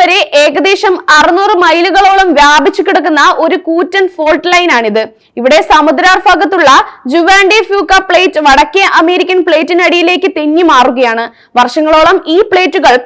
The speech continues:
പരസ്പരം ഉരസുമ്പോൾ വലിയ തോതിലുള്ള സമ്മർദ്ദം രൂപപ്പെടുന്നു. നൂറ്റാണ്ടുകളായി ഈ സമ്മർദ്ദം വർദ്ധിച്ചുകൊണ്ടിരിക്കുകയാണ്. ഒരു വലിയ ഭൂകമ്പ സമയത്ത് ഈ സമ്മർദ്ദം പുറത്തുവിടുമ്പോൾ തീരപ്രദേശങ്ങളിൽ പെട്ടെന്ന് കരയിടുകയും ഇത് വലിയൊരു സുനാമിക്ക്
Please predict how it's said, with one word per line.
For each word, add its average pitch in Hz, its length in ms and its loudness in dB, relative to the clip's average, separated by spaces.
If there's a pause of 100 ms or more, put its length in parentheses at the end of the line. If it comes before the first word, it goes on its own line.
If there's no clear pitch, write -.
പരസ്പരം 370 640 0
ഉരസുമ്പോൾ 330 480 0 (140)
വലിയ 311 260 2 (100)
തോതിലുള്ള 370 440 0 (120)
സമ്മർദ്ദം 302 540 0
രൂപപ്പെടുന്നു. 233 500 -4 (380)
നൂറ്റാണ്ടുകളായി 311 720 2 (140)
ഈ - 20 -2 (140)
സമ്മർദ്ദം 339 500 0
വർദ്ധിച്ചുകൊണ്ടിരിക്കുകയാണ്. 277 1080 0 (140)
ഒരു 262 100 0 (120)
വലിയ 277 320 0 (100)
ഭൂകമ്പ 330 340 -2 (140)
സമയത്ത് 339 420 0 (380)
ഈ 403 40 4 (140)
സമ്മർദ്ദം 392 480 0
പുറത്തുവിടുമ്പോൾ 330 720 0 (460)
തീരപ്രദേശങ്ങളിൽ 392 720 0 (100)
പെട്ടെന്ന് 359 380 0 (120)
കരയിടുകയും 349 680 2 (180)
ഇത് - 80 0 (100)
വലിയൊരു 349 400 2 (100)
സുനാമിക്ക് 349 480 0